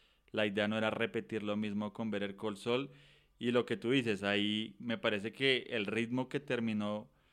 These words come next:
teniendo la serie, pese a que no tenía esta espectacularidad de un montón de situaciones violentas,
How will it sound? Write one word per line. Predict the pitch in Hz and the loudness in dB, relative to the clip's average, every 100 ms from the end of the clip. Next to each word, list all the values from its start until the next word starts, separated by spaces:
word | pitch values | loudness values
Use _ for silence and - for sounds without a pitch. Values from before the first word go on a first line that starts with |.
| _ - | _ -6
teniendo | 117 120 117 | 0 2 4
la | 127 123 | 4 2
serie, | 123 113 107 110 120 | 4 2 4 0 0
pese | - 113 110 | -2 -4 -2
a | 101 | -6
que | 107 | -4
no | 104 101 | -4 -2
tenía | 113 117 | 0 0
esta | 127 | -2
espectacularidad | 117 127 101 117 120 113 110 107 | -4 -6 -6 -6 -2 0 2 2
de | 107 | 2
un | 110 | 0
montón | 117 110 120 113 | -2 -2 -2 0
de | 110 113 | 0 0
situaciones | 107 113 117 104 110 107 98 | -2 -4 -4 -2 -4 -4 -6
violentas, | 101 120 110 107 98 147 143 | -2 0 2 0 0 -2 -4